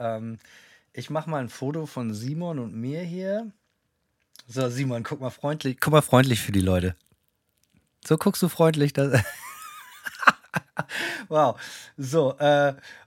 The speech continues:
und das knall ich jetzt direkt mal nämlich in den Gruppenchat, hätte ich fast gesagt, in unserem Broadcast-Channel, ähm, bei, bei Instagram. Es nennt sich G O T T Stammtisch, G O T D, ähm, ja,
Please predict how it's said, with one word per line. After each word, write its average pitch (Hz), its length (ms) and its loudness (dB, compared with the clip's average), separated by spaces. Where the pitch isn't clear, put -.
und 143 160 2
das 175 160 4
knall 240 260 0
ich 220 80 -4
jetzt 214 240 -4
direkt 156 300 4
mal 185 120 8
nämlich 170 220 6
in 160 100 4
den 147 140 6
Gruppenchat, 147 540 4
hätte 113 140 6
ich 113 100 -2
fast - 180 6
gesagt, 120 380 4
in 127 100 2
unserem 139 260 6
Broadcast-Channel, 120 840 6
ähm, 113 560 6
bei, 117 360 6
bei 117 380 2
Instagram. 127 680 4
Es 135 180 8
nennt 180 160 10
sich 175 160 4
G 185 140 8
O 180 80 8
T 160 140 2
T 156 200 6
Stammtisch, 185 680 4
G 156 160 4
O 147 160 4
T 147 240 4
D, 151 340 6
ähm, 143 480 10
ja, 131 380 8